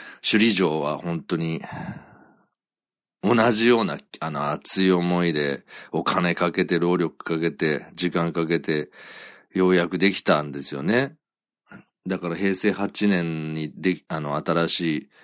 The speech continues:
く再建した首里城ができたんだから、えー、今平成何年ですか？僕、ざっと計算できないんですけど、平成三十一年？二年？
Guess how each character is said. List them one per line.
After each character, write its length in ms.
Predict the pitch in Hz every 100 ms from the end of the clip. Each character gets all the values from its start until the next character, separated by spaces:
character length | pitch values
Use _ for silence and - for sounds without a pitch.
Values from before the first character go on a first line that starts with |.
| -
く 200 | - 76
再 340 | - 85 85 71
建 320 | - 82 82
し 80 | -
た 120 | 82
首 80 | 80
里 240 | 82 82
城 160 | 76 78
が 100 | 73
で 120 | 78
き 60 |
た 140 | - 73
ん 60 |
だ 100 | 71
か 80 | 71
ら、 320 | 73 78 71 - - - - - - _
え 540 | 73 71 69 65 58 62
ー、 40 |
今 220 | 95 90 73
平 160 | 82
成 160 | 76 80
何 220 | 92 104
年 180 | 73 64
で 80 | 65
す 100 | -
か？ 300 | 65 67 _ _ _ - - - _ -
僕、 320 | 85 87 -
ざ 160 | 98 98
っ 40 |
と 100 | -
計 220 | - 90
算 180 | 87 90
で 100 | 90
き 100 | 90
な 80 | 85
い 20 |
ん 40 | 73
で 100 | 69
す 80 | -
け 60 |
ど、 40 | 76
平 160 | 87
成 160 | 80 85
三 400 | - 101 98 95
十 300 | 87 85 82 78 _ _ -
一 260 | 95 - 82
年？ 200 | 80 - -
二 140 | 85
年？ 260 | 76 73